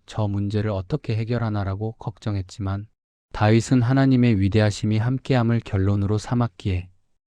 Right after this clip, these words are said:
"저 할례 받지 못한 자가 누구기에 살아계신 하나님의 군대를 모욕하느냐라고 선포했습니다." 언제나 하나님을 신뢰하는 사람은 어떠한 과정 중에서도 흔들리지 않습니다.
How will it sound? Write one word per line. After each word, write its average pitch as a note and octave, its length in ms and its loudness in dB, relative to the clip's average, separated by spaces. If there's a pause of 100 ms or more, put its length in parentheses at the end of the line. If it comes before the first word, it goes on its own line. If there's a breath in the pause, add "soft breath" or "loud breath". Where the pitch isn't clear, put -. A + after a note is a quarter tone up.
(400)
"저 A#2 180 2
할례 C3 240 4
받지 B2 320 -2
못한 A2 380 0
자가 G#2 360 0
누구기에 G2+ 540 0
살아계신 A2+ 600 -2
하나님의 A2 500 0
군대를 G2+ 480 0
모욕하느냐라고 G2+ 1080 -2
선포했습니다." G2+ 1040 -4 (1080)
언제나 A2+ 460 2
하나님을 B2 420 2
신뢰하는 B2+ 520 0
사람은 A2 520 -2
어떠한 A#2 500 -2
과정 G#2 380 -4
중에서도 G2+ 680 -4
흔들리지 B2+ 540 0
않습니다. F#2 720 -4